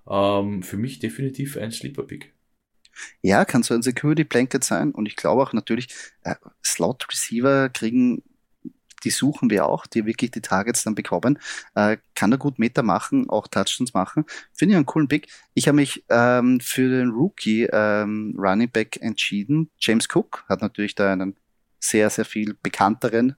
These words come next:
Speaker 2: noch bekannteren, ähm, ähm, größeren Bruder, äh, der bei den Vikings spielt. Aber für mich ganz klar ist es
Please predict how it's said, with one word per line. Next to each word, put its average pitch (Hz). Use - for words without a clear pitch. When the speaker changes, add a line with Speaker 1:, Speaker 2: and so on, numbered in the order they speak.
Speaker 2:
noch 131
bekannteren, 101
ähm, 98
ähm, 98
größeren 110
Bruder, 120
äh, 113
der 104
bei 104
den 101
Vikings 92
spielt. 165
Aber 110
für -
mich 110
ganz 113
klar 98
ist 117
es 117